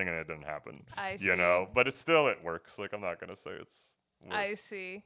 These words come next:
Speaker 1: Do you have any best worst on sequence?
Speaker 2: Um, I
Speaker 1: I admit, I guess, I guess I'm in dinosaur sequence. 'Cause, you know, like, if we're gonna say sequence, it could be anything.
Speaker 2: Yeah. Huh. I, I think I'm gonna agree with you and say the kitchen sequence as my best one.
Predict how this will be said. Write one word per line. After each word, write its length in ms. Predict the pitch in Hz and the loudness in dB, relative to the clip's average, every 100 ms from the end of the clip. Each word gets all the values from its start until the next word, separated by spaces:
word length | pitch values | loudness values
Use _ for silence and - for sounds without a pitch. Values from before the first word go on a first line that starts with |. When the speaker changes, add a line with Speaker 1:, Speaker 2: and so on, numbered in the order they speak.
| _ _ | _ _
Speaker 1:
Do 80 | 98 | -6
you 20 | 92 | -4
have 80 | |
any 100 | 98 | -4
best 240 | 98 107 - | -2 -2 -2
worst 220 | 117 113 | -6 -6
on 60 | 127 | -10
sequence? 540 | - 127 135 - - | -10 -12 -12 -14 -12
Speaker 2:
Um, 560 | 240 233 226 226 220 220 185 | -4 0 0 0 -2 -4 -6
I 680 | 220 226 226 220 220 220 208 _ _ _ _ _ _ - | -6 -4 -6 -6 -4 -4 -6 _ _ _ _ _ _ 2
Speaker 1:
I 60 | 135 | 6
admit, 300 | 156 180 151 | 8 8 8
I 40 | |
guess, 180 | 139 151 | 6 4
I 60 | 113 | 4
guess 180 | 98 - | 4 0
I'm 100 | 80 | -6
in 80 | 71 | -4
dinosaur 420 | 73 73 - 80 | -4 -4 -4 -4
sequence. 640 | - 80 80 95 - - _ _ | -6 -8 -6 -8 -10 -16 _ _
'Cause, 140 | 127 113 | 2 8
you 100 | 101 | 10
know, 120 | 87 | 10
like, 160 | 87 | 8
if 80 | 90 | 4
we're 60 | 98 | 2
gonna 140 | 92 | 2
say 120 | 80 76 | 0 -6
sequence, 540 | - 90 85 80 - | -6 -6 -6 -6 -6
it 40 | - | -6
could 140 | 80 | -6
be 100 | 78 | -6
anything. 440 | 76 76 95 104 113 | -6 -4 -6 -6 -10
Speaker 2:
Yeah. 720 | 208 208 196 175 160 156 165 170 _ _ _ _ _ - | -10 -6 -4 -2 -2 -4 -8 -12 _ _ _ _ _ -12
Huh. 280 | 233 170 180 - - | -8 -8 -10 -16 0
I, 200 | 226 269 240 | 2 4 4
I 120 | 254 | 2
think 160 | 339 508 508 | 4 4 4
I'm 140 | 392 | 6
gonna 100 | 320 | 4
agree 220 | 226 214 | 4 2
with 240 | 226 233 240 | 2 2 0
you 140 | 240 | 0
and 100 | 233 | 0
say 160 | - 214 | 0 -2
the 140 | 196 | -2
kitchen 400 | - 202 - 208 | -4 -4 -2 -2
sequence 520 | - 226 226 233 233 | -2 -4 0 0 2
as 180 | 233 190 | 0 2
my 120 | 190 175 | 2 2
best 360 | 156 175 - | 2 2 2
one. 400 | 220 226 254 277 | 4 4 4 0